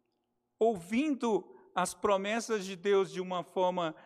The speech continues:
um tanto quanto equivocada, "Pedi, pedi, dava-se-vos-á", bater a porta e abrireis, essas, esses versículos foram de contexto, e aí o rapaz vem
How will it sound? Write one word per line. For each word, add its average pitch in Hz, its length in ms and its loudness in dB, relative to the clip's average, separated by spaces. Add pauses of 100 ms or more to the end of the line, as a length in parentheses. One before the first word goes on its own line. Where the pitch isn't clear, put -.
(160)
um 170 100 -6
tanto 185 280 0
quanto 175 300 -2
equivocada, 180 920 -4 (260)
"Pedi, 180 340 -2
pedi, 180 380 -4
dava-se-vos-á", 165 1160 -4 (340)
bater 151 360 -4
a 160 80 0
porta 165 340 -6
e 165 80 -6
abrireis, 160 720 -6
essas, 180 580 -6
esses 156 260 -10
versículos 175 720 -6 (220)
foram 180 420 -2
de 160 140 -8
contexto, 196 600 -2
e 247 100 0
aí 190 300 -2
o 214 120 -4
rapaz 160 420 -4
vem 151 340 -4